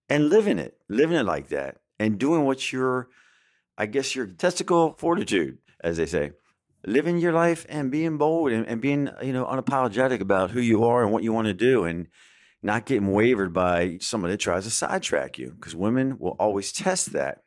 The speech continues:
They're always gonna push your buttons to see if you will waver or if you stay strong. What is your mission in life? What is your purpose? Wh-, do you have a purpose? Maybe you wanna find out about that. Maybe you have to look up, you know, life purpose coach.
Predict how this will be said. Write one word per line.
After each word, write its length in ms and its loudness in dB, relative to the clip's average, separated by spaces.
They're 180 -8
always 280 0
gonna 180 -4
push 460 -10
your 160 -4
buttons 640 -6
to 100 -4
see 400 0
if 140 -4
you 100 -4
will 220 4
waver 540 0
or 180 -4
if 100 -10
you 60 -8
stay 320 -2
strong. 640 -4
What 240 0
is 180 -2
your 80 0
mission 320 -4
in 140 -8
life? 160 -8
What 200 -2
is 120 -4
your 80 -4
purpose? 420 -6
Wh-, 260 -16
do 80 -16
you 100 -6
have 260 -4
a 60 0
purpose? 520 -8
Maybe 260 0
you 120 4
wanna 160 4
find 340 0
out 160 0
about 300 -2
that. 300 -10
Maybe 300 -4
you 100 2
have 200 -2
to 220 -6
look 220 -4
up, 320 -2
you 40 -4
know, 80 -4
life 240 0
purpose 360 -4
coach. 480 -8